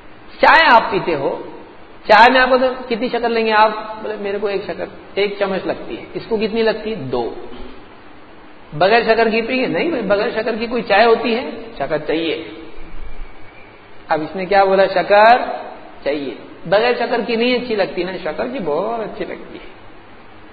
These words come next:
اب اگر کوئی آدمی کہ ان کو شکر کی چائے اچھی لگتی ہے، اپنی طرف سے کیا کرے؟ محبت میں ایک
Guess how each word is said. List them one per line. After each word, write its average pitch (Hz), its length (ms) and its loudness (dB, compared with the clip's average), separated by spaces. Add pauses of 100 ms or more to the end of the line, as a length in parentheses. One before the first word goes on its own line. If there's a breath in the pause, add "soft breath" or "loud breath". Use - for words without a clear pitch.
(760)
اب 240 160 4
اگر 262 260 4
کوئی 247 140 4
آدمی 233 340 8
کہ 247 60 4
ان 233 180 2
کو 240 80 -2
شکر 220 320 -4
کی 214 180 -4
چائے 185 220 2
اچھی 185 160 -6
لگتی 160 300 -6
ہے، - 80 -8
اپنی 196 260 -4
طرف 196 260 0
سے 202 60 -8
کیا 202 180 -2
کرے؟ 202 160 -4
محبت 160 440 -2
میں 190 240 -2 (4000)
ایک 175 200 -4